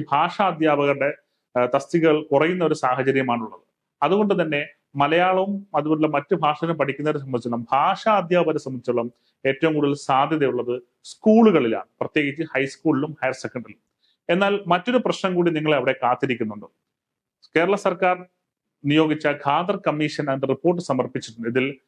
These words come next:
ഹയർ സെക്കൻഡറിയുടെയും ഹൈസ്കൂളിന്റെയും ലയനം നടക്കാനുള്ള സാധ്യതയുണ്ടെന്നാണ് പറയുന്നത്. ഇങ്ങനെ സംഭവിച്ചു കഴിഞ്ഞാൽ, ഹൈസ്കൂളും ഹയർ സെക്കൻഡറിയും ലയിച്ചു കഴിഞ്ഞാൽ, ഹയർ സെക്കൻഡറി മേഖലയിലും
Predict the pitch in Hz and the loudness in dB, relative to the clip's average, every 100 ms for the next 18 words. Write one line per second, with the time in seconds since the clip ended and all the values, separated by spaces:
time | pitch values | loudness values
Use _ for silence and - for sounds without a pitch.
0 | _ _ 135 147 - 185 180 170 170 160 | _ _ -2 -2 -2 -2 0 2 2 2
1 | 165 139 135 - 170 151 139 139 131 131 | -2 -4 -4 2 2 4 0 -2 0 2
2 | 147 180 208 175 147 - 143 143 - 127 | 4 2 0 0 -2 -2 0 -2 0 -2
3 | 139 143 131 123 123 123 120 107 - _ | 0 2 2 2 0 0 -2 -4 -8 _
4 | _ _ - 202 226 202 165 180 175 165 | _ _ -4 0 2 0 2 2 4 2
5 | 139 135 139 147 156 - 190 185 160 156 | 2 0 0 -2 -2 0 0 0 -2 -4
6 | - 160 165 143 143 170 165 123 120 120 | -4 -8 -4 0 0 0 0 0 -2 -6
7 | _ _ _ _ 156 180 180 202 208 202 | _ _ _ _ -2 -2 -2 -4 0 0
8 | 180 147 151 147 135 | 2 2 4 2 2